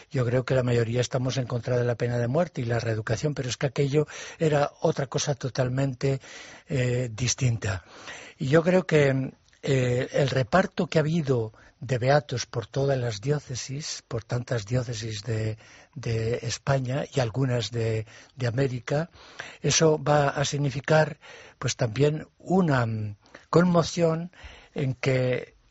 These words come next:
los vecinos, con esos apellidos que tienen los beatos, los que son de esa diócesis, tengan también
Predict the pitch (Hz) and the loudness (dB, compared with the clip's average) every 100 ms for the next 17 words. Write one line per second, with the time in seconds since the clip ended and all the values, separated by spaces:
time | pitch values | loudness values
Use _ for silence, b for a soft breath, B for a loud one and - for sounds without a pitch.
0 | - 131 117 123 - 160 135 120 110 - | -6 -2 0 0 0 0 0 -2 -4 -8
1 | - 131 139 143 151 156 - 135 147 135 | -4 0 0 -2 0 0 0 0 0 0
2 | 123 139 - 139 135 123 104 117 127 131 | -2 -4 0 0 0 -2 -2 0 0 0
3 | 117 107 - B B B 139 127 - - | -4 -6 -8 B B B 0 0 0 -2
4 | - 147 143 139 156 147 165 151 135 165 | 0 2 2 0 0 2 0 0 -2 -4
5 | 170 - B B - 139 135 127 127 127 | -4 -8 B B 0 0 0 0 -2 0
6 | 139 | 0